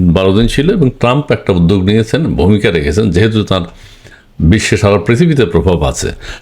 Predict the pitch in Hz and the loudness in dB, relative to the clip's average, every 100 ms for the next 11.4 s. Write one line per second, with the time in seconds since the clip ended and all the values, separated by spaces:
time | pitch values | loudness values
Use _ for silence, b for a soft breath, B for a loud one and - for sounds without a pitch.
0 | _ - 120 139 160 139 - 95 113 135 | _ -2 0 0 0 0 0 0 0 2
1 | 143 120 117 139 - 147 139 120 117 117 | 0 0 -2 -2 0 2 4 2 2 2
2 | 113 107 117 113 110 104 107 110 107 107 | 2 2 2 2 0 2 2 2 0 -2
3 | 101 98 87 92 90 87 87 113 110 82 | -2 -2 0 0 2 2 2 0 -2 -4
4 | 73 92 92 90 98 104 107 117 107 101 | -2 0 2 2 2 0 0 2 2 2
5 | 92 104 107 98 117 95 92 120 90 78 | 0 2 0 0 0 0 -2 -2 2 2
6 | 101 101 98 90 95 95 113 110 76 67 | 2 0 0 0 2 2 0 -2 -2 0
7 | 65 69 - 156 - 285 - 76 - B | 0 -2 -2 -4 -2 -2 -2 -4 -8 B
8 | B B B - 117 101 123 113 135 151 | B B B -6 -2 0 -2 0 0 0
9 | 160 113 104 120 123 120 - 123 95 107 | 0 0 0 2 2 0 0 0 2 2
10 | 98 92 101 104 107 90 82 120 131 98 | 2 0 0 2 2 2 2 0 2 0
11 | 73 71 - | 0 -2 -2